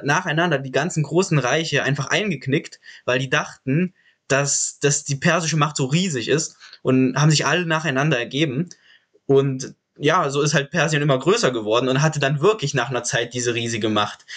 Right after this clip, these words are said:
Nur dass das viele andere Könige halt nicht gemacht haben, dass sie, äh, gesagt haben, dass sie nur der Vorreiter sind, weil Könige sind stolz und würden sich niemals tiefer stellen, als sie es wirklich sind.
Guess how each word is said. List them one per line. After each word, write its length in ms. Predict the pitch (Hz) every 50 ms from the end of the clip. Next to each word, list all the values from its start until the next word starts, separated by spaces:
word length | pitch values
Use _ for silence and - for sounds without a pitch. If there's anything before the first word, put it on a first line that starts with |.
| - - - -
Nur 100 | 135 131
dass 120 | 143 147
das 280 | - 147 - - - -
viele 300 | - - 185 185 180 160
andere 300 | - 165 180 160 143 139
Könige 340 | 139 - 175 160 160 147 131
halt 160 | 123 117 -
nicht 200 | 175 185 - -
gemacht 400 | - 123 104 101 101 - - -
haben, 280 | 110 101 104 104 113 107
dass 180 | 104 110 107 -
sie, 360 | - 107 107 107 104 107 110 - - - - - -
äh, 460 | - 110 107 107 107 107 107 107 104 90 - - _ _ _ _ _ _ _ -
gesagt 400 | 151 127 - 135 131 143 - -
haben, 100 | 135 127
dass 120 | 127 123 -
sie 80 | 131 127
nur 100 | 131 127
der 100 | 120 113
Vorreiter 560 | - 147 151 160 151 127 117 117 - 113 107
sind, 260 | 104 117 123 123 117
weil 220 | 113 113 107 - -
Könige 360 | - 143 139 143 139 131 131
sind 160 | 123 120 120
stolz 360 | - - 110 110 131 147 147 -
und 140 | 127 127 127
würden 340 | 127 123 120 120 120 117
sich 200 | 117 117 120 -
niemals 600 | 139 139 156 151 131 120 120 120 120 - - -
tiefer 320 | - - 170 165 - 117 113
stellen, 340 | - - 113 101 113 127 101
als 200 | 110 117 - -
sie 80 | 120
es 120 | 117 - -
wirklich 320 | 127 127 127 - - -
sind. 320 | - 143 127 123 143 -